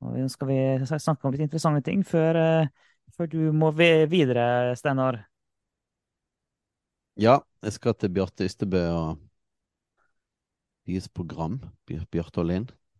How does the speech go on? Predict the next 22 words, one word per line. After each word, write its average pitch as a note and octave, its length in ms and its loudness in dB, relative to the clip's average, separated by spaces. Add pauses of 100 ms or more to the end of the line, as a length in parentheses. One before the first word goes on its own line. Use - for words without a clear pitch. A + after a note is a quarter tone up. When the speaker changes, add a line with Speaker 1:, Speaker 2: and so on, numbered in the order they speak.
(460)
Speaker 2:
live F2 320 -6
med D2+ 200 -8
venner. E2 340 -8 (960)
Vi F#2 80 -8
har F#2 100 -2
jo D#2 80 -4
vært - 160 -10
der E2 80 -12
før G2 240 -2
med D#2+ 120 -10
Kulturkrigen D#2 680 -6
og - 80 -16
forskjellig, F#2 400 -4
men, G#2 200 -2
eh, G2 200 -2 (1120)
skal G2 160 -8
hoppe G2 240 -2
inn G#2 100 0
på G#2 140 2
det G2 240 4
i F2 80 2
dag, D#3+ 260 4